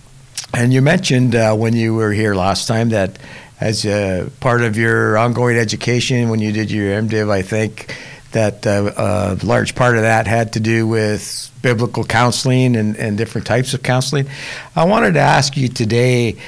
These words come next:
uh, lots of people, and it's a tough world, lots of people are going through lots of issues. Um, how, how do people, I mean, I don't know how to even put this. I know lots of people, when they have a struggle in their lives, they get angry at God,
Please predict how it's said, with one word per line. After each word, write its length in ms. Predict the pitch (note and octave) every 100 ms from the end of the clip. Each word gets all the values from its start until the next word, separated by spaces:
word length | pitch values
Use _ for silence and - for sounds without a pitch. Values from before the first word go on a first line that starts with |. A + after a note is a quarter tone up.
| - - -
uh, 200 | A#2 A#2
lots 260 | C3 D#3+ D#3+
of 120 | -
people, 460 | C#3 C#3 D3 D3 C3+
and 120 | A2+
it's 180 | - -
a 60 |
tough 280 | G#2 A#2+ -
world, 300 | B2+ C#3+ C#3
lots 220 | B2 B2
of 100 | -
people 320 | C3+ B2+ B2+ A2+
are 60 |
going 220 | A2 A2+
through 160 | G#2+ A2+
lots 280 | A2 A#2 -
of 260 | G#2 -
issues. 580 | B2+ - B2+ B2+ A#2+ - - - - - -
Um, 600 | A#2 A#2 A2+ G#2+ A3 F#3 - - -
how, 380 | F#3+ C4+ - -
how 160 | E3 A3+
do 120 | A3+
people, 580 | - F3+ F3 D#3+ C#3+ C#3 - - - - - - - - -
I 100 | F3
mean, 80 | E3+
I 40 |
don't 120 | F3+
know 80 | D#3+
how 120 | C#3
to 100 | C3
even 300 | B2 A#2 G2+ - -
put 260 | D3 C#3 -
this. 200 | F#2+ A#2+
I 60 |
know 160 | B2+ C#3
lots 300 | C#3 E3 -
of 160 | D3 -
people, 400 | C#3 C#3 B2+ B2
when 160 | A2+
they 140 | G#2+ G2+
have 220 | A2 G#2
a 60 | F#2+
struggle 500 | - C3 C3+ C3 C3
in 80 | A#2+
their 140 | A2+
lives, 500 | A2 A#2 A#2+ A2+ -
they 100 | G2+
get 120 | G2
angry 380 | G2 A2 G2+ G2
at 160 | D#2 -
God, 460 | G#2 A2+ A2 G#2+